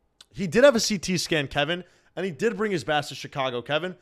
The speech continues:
But we got a Dennis Lin update, Kevin, as well, that Ryan Flaherty had told us that there was no update yet to share on Fernando Tatis Junior, who had a C T scan on his wrist this morning. He did bring his bats, but there are no updates at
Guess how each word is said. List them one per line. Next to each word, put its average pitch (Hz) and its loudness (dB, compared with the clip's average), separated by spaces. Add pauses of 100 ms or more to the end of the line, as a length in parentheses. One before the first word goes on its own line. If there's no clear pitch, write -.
(240)
But 175 -6
we 175 -4
got 220 0
a 202 -2
Dennis 196 -4
Lin 254 2
update, 170 -2
Kevin, 175 -2
as 165 -6
well, 190 2 (200)
that 160 0
Ryan 196 -2
Flaherty 196 -4
had 160 -4
told 220 0
us 175 2 (160)
that 151 -8
there 180 0
was 139 -2
no 196 4
update 175 0 (320)
yet 170 -2
to 165 -6
share 170 -2
on 165 0
Fernando 165 -2
Tatis 156 -6
Junior, 165 -2
who 143 0
had 143 2
a 131 -6
C 151 -8
T 147 -14
scan 151 -6
on 143 -4
his 107 -8
wrist 151 -6
this - -10
morning. 139 -4 (420)
He 135 -10
did 170 -2
bring 202 -2
his 170 -2
bats, 147 0
but 135 -8
there 135 -4
are 127 -6
no 160 0 (380)
updates 143 -2
at 131 -2